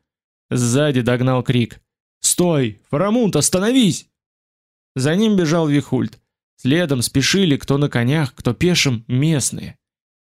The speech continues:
Фарамунд видел раскрытые в крике рты, вытаращенные глаза. Он остановился на пороге. В полутьме видно было, как Мирдлихт добежал до небольшого возвышения, упал на колени,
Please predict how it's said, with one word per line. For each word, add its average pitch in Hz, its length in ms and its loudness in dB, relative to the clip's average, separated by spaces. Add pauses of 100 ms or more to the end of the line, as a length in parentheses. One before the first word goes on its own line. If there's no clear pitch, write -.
(200)
Фарамунд 175 480 0
видел 170 400 2
раскрытые 170 580 0
в - 80 -4
крике 170 340 -2
рты, 131 500 -2
вытаращенные 127 840 0
глаза. 117 640 -2 (960)
Он 240 180 0
остановился 214 680 0
на 190 140 0
пороге. 180 600 0 (320)
В - 40 -18
полутьме 156 500 0
видно 160 340 0
было, 151 240 0
как 131 220 -4
Мирдлихт 165 600 0
добежал 135 640 2
до 127 100 0
небольшого 127 560 0
возвышения, 127 840 0 (400)
упал 175 380 0
на 180 100 0
колени, 151 600 0